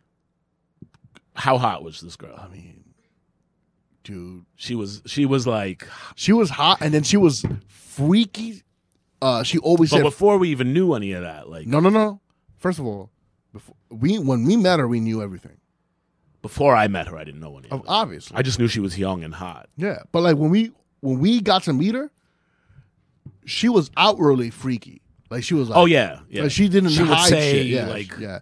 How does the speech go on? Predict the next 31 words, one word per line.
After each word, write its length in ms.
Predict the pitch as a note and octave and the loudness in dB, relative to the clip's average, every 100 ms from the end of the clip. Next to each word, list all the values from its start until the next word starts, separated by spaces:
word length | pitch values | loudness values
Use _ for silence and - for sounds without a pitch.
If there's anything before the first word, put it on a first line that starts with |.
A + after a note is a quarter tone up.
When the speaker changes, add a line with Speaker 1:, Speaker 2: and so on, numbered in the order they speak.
| - | -2
Speaker 2:
And 240 | A#2+ D#3 | 0 4
she 80 | C3+ | 6
was 100 | D3+ | 6
Speaker 1:
outrageous 200 | C#3+ A#2 | 4 0
Speaker 2:
mad 240 | E3 C3+ | -2 -2
funny 320 | - B2+ G#2 D#2 | -6 -12 -12 -14
too. 280 | - F#2+ - - | -18 -18 -16 -10
Speaker 1:
Right. 260 | A#2+ E2 _ - | -10 -10 _ -8
Speaker 2:
I 180 | C#3 B2 B2+ - - | -6 -6 -10 -12 -12
Speaker 1:
<clears throat> 260 | _ - - | _ -10 -2
But 140 | D3 | 6
this, 160 | A3 - | 6 4
but 140 | C3 - _ _ _ _ | -10 -10 _ _ _ _
when 140 | C3 D3 | 0 2
she 100 | E3+ | 4
got 220 | F3 F3+ | 4 2
to 80 | D3 | 2
that 200 | D3 D#3 | 2 2
level, 240 | E3+ F3 | 0 0
that 140 | B2 B2 | 0 0
was 200 | A#2 A2+ | -2 -4
after 680 | A2 A#2 - A2 G2+ F#2 F2+ _ _ _ _ - | -6 -8 -6 -4 -4 -6 -10 _ _ _ _ -8
she 180 | - | -4
had 140 | A2 F#2+ | -4 -4
met 180 | G#2 G2 | -6 -4
you 120 | G2 | -4
guys 340 | G2 F#2 F2 | -4 -6 -8
a 60 | E2+ | -12
few 180 | - E2+ | -12 -10
Speaker 2:
Mm-hmm. 100 | G#2+ | -6
Speaker 1:
times. 480 | F#2+ F2 D2 B1+ - | -6 -6 -12 -20 -20